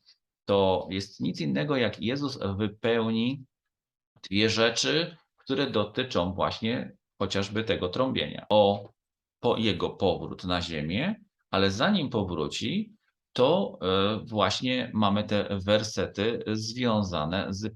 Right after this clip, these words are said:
pochwyceniem Kościoła. E, nie wiem, czy w Twoim zborze, w Twoim kościele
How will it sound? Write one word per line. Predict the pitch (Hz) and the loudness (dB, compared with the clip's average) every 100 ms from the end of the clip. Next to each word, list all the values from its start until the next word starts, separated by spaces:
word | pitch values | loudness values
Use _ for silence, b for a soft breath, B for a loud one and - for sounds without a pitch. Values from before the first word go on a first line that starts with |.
| - | 2
pochwyceniem | 175 175 - - 104 - 78 76 82 117 139 - _ _ _ | 4 4 0 -4 -4 -2 -4 -2 -2 -4 -6 -18 _ _ _
Kościoła. | 214 208 - 226 160 - - - b b b b | -4 -4 -2 2 4 2 -2 -14 b b b b
E, | - 98 101 101 98 98 | 2 4 6 6 6 4
nie | 117 190 | 2 2
wiem, | 139 92 82 87 | 0 0 -2 -6
czy | - | -6
w | 90 - | -8 -10
Twoim | - 110 101 85 | 0 2 2 0
zborze, | 73 82 90 110 90 | -2 2 2 2 -2
w | |
Twoim | - 90 87 | -2 -2 -2
kościele | 95 - 107 98 90 | -4 0 2 2 0